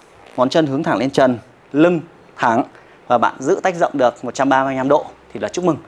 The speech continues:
Còn nếu mà nhỏ hơn thì thể hiện rằng phần chân rất là yếu, nguy cơ bị đau dây thần kinh tọa, à, suy yếu phần chân và đau thắt lưng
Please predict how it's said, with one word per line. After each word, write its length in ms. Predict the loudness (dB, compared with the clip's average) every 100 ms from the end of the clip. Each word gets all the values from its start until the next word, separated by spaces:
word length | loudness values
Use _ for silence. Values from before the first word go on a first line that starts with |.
| -20 -10
Còn 100 | -4
nếu 100 | 0
mà 100 | 0
nhỏ 320 | 0 0 0 -2
hơn 260 | 0 0 0 -8 -20 _
thì 100 | -8
thể 140 | -6 -8
hiện 120 | -6
rằng 260 | -4 -4 -4
phần 140 | -8 -6
chân 240 | -4 -2
rất 100 | -2
là 100 | -2
yếu, 260 | 0 0 0 -6 -20 -6
nguy 180 | 2 2
cơ 360 | 4 4 6 6
bị 280 | 4 -2 -4 -2
đau 260 | 2 4
dây 160 | 2 0
thần 220 | -2 -6
kinh 260 | -2 -4 -2
tọa, 360 | 0 -2 -2 -10 -20 -20 -6
à, 420 | 0 2 2 2
suy 220 | 0 0 2
yếu 160 | 2
phần 240 | 0 -6 -8
chân 520 | 0 2 4 0 -4 -4
và 220 | -2 0
đau 240 | 0 0 -2
thắt 120 | -2
lưng 200 | 0